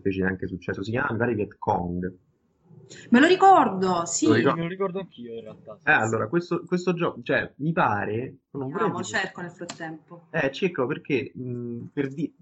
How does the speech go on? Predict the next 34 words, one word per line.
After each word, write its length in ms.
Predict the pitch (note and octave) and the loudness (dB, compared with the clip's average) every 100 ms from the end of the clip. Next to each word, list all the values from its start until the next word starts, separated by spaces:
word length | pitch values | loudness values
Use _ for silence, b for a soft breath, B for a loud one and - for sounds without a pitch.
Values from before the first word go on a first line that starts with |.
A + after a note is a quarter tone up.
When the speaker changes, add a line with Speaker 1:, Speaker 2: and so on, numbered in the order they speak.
| _ | _
Speaker 1:
il 140 | C3 C3 | -4 -2
nome 240 | C3 C#3 | 0 0
mi 60 | A2+ | 0
viene 100 | A2+ | 0
in 40 | B2 | 2
mente 200 | D#3 B2+ | 2 0
perché 200 | - A2+ | 0 0
mi 100 | A2+ | 0
sa 120 | A2+ A#2 | 0 0
il 120 | A2+ | 0
primo 300 | F3 F3 D3+ | 4 4 4
titolo, 680 | D#3 D#3 D#3 D3+ D#3 D3+ - _ E2+ | 0 -2 0 4 2 0 -12 _ -6
eh, 400 | A2 G#2+ G#2 G#2 | -2 0 -2 -4
che 120 | G#2 | -2
mi 100 | A#2 | 0
ha 80 | A#2 | 0
fatto 220 | A#2 C3+ A#2 | -2 -2 -2
avvicinare 680 | G#2+ B2+ C#3+ B2 A#2 A2+ A2 | -2 -2 0 0 2 2 0
al 160 | G#2+ | -2
mondo 300 | A2+ A#2+ A2+ | -2 -2 -2
della 160 | G2+ G2+ | -2 -2
guerra 220 | G2+ G2+ | -2 -2
del 120 | F#2+ | -2
Vietnam. 680 | F#2+ F#2+ - G2 F#2+ G2 G2 | 0 -2 -2 -6 -4 -4 -4
Speaker 2:
Comunque, 380 | A#3 C4 A#3+ G3+ | 0 0 0 -2
perdonami, 520 | A#3+ A3+ F#3 F3 F#3+ | -2 -2 -4 -2 -4
sì, 160 | F#3+ G3 | -4 -2
Viet 340 | B3 D4 - | 0 -2 -6
Cong 360 | - C#4+ C#4 B3+ | 0 2 2 0
duemilatré. 920 | G#3+ C4 C#4+ A3+ - E3 D3+ C#3+ - _ _ _ - | 2 2 2 0 -4 -4 -4 -8 -20 _ _ _ -4
Speaker 1:
Eh, 240 | C3+ A2 | -2 -2
quindi 220 | - A#2 G#2 | -2 -4 -2
facevo, 1000 | A2+ A2+ C3+ C#3+ C#3 C#3+ C#3+ C#3 A#2 A2+ | -4 -2 0 2 2 2 2 2 0 0
sì, 220 | - | -6